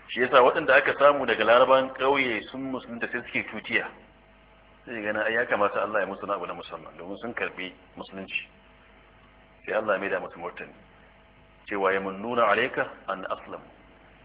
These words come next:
Qul la tamunnu alayya islamakum. Balillahu yamunnu alaykum an hadakum lil imani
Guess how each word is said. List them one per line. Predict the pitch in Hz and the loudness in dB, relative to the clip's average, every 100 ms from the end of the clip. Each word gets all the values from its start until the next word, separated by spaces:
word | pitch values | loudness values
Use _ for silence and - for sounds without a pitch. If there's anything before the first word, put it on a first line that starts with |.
| - | -14
Qul | - 123 135 | -6 -4 0
la | 135 139 139 | 4 4 4
tamunnu | 127 110 107 104 110 127 | -4 -4 -8 -8 -4 2
alayya | 131 110 107 131 131 127 - - - - - | 6 6 6 0 -2 -2 -4 -14 -20 -20 -20
islamakum. | - 95 87 - - - - - 92 | -12 -10 -10 -12 -18 -20 -20 -8 0
Balillahu | 160 139 127 123 | 0 2 2 2
yamunnu | 107 110 120 110 87 | -2 -6 -6 -2 -2
alaykum | 101 110 104 - | -2 -6 -6 -2
an | 123 | 0
hadakum | 110 107 113 - | 0 -2 -2 -4
lil | 90 87 | -16 -14
imani | 90 95 82 | -8 -8 -8